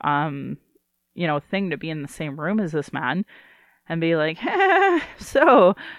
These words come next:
what's it like giving the order that it's perfectly okay to beat citizens?" Like, 'cause they had no accountability whatsoever. Anyway,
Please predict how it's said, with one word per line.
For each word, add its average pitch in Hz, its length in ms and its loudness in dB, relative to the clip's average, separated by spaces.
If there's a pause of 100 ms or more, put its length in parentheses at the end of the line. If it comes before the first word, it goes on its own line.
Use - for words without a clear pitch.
(300)
what's 220 240 -4
it 254 100 2
like 240 280 2
giving 202 300 2
the 196 80 2
order 190 400 2
that 156 160 2
it's 160 120 -2
perfectly 175 540 -2
okay 175 300 0
to 160 100 0
beat 156 240 -8
citizens?" 147 760 -8
Like, 165 140 -2
'cause 165 160 -10
they 196 100 2
had 180 320 -6
no 196 300 0
accountability 180 800 -2
whatsoever. 151 840 -2 (440)
Anyway, 151 400 -6